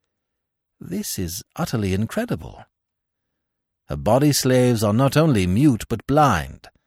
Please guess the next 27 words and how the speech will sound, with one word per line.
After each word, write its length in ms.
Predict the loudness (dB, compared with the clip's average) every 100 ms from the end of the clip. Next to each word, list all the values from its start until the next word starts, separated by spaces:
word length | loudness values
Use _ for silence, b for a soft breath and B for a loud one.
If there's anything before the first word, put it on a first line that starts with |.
| _ _ _
for 100 | -10
it 120 | -6
is 180 | -4 -6
death 540 | -2 2 2 2 -8 -14
to 100 | -6
look 180 | -6 -4
upon 260 | -4 -2
her 140 | 0 -2
beauty 500 | -2 -2 -2 -4 -6
unveiled." 1000 | -4 -2 0 0 0 0 -4 -12 -20 -20 _ _ _ _ _ _ _ _ _ _
I 160 | -2 0
stood 400 | 0 -4 -6 -4
up 160 | -4 -6
impatiently. 880 | -8 -10 -12 -12 -12 -14 -14 -14 -16 _
"You're 220 | 0 4
amusing 500 | 6 6 6 4 4
yourself," 500 | 0 -2 -2 -4 -4
I 100 | -6
said. 340 | -6 -6 -8 -10 _ _ -4
Nayland 380 | 0 2 2 2
Smith 460 | 2 0 0 -4
clapped 260 | 2 2 4
his 180 | 2 4
hands 320 | 4 4 2
upon 260 | 2 4 4
my 140 | 4
shoulders 680 | 4 2 2 2 -4 -6